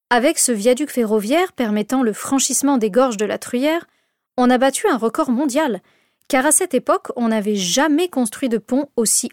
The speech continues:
haut, ni de pont en arche aussi haut. Eiffel avait réalisé en mille huit cent soixante-dix-sept un premier exploit à Porto, au Portugal,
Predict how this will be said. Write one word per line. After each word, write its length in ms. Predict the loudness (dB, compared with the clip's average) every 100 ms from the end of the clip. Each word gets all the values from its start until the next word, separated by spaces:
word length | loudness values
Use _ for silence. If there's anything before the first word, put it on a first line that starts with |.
| 2
haut, 240 | 2 2 _ _ -2
ni 140 | 2 2
de 120 | 0
pont 180 | 0 0
en 180 | 0
arche 280 | 0 -2 -4
aussi 280 | -4 -4 -4
haut. 120 | -6 _ _ _ _ _ _ _ _
Eiffel 320 | 0 2 4 4
avait 220 | 2 2
réalisé 560 | 2 2 2 0 0 0
en 120 | 0
mille 300 | 2 2 2
huit 120 | 2 2
cent 180 | 0
soixante-dix-sept 1040 | 0 0 0 -2 -4 -2 0 0 -2 -6 -16 _ _ _
un 140 | 0 0
premier 400 | 0 0 2 0
exploit 560 | -2 -4 0 2 2 0
à 80 | -4
Porto, 580 | -2 -4 -2 0 0 -2
au 60 | -4
Portugal, 760 | -4 -6 -6 -2 0 0 -4